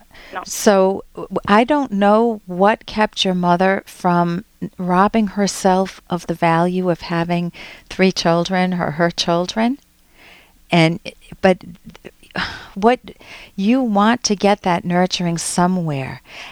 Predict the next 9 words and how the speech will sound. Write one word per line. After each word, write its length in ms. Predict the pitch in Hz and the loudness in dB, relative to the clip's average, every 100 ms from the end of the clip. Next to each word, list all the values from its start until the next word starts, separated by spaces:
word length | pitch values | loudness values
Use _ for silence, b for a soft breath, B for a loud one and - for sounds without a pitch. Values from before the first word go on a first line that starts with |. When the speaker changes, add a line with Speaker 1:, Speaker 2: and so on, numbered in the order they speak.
| B - | B 2
Speaker 2:
And 480 | 175 170 170 165 - | 4 4 4 0 -2
I 160 | 185 185 | 2 2
know 300 | 185 196 214 | 4 4 4
when 180 | 214 208 | 4 2
you 80 | |
feel 400 | 185 - 226 220 | -2 0 2 4
that 240 | 202 196 190 | 2 0 2
emptiness, 720 | 202 208 196 170 170 170 - | 2 0 -2 -2 -2 -2 -4
yes, 360 | 226 233 226 | 0 0 -2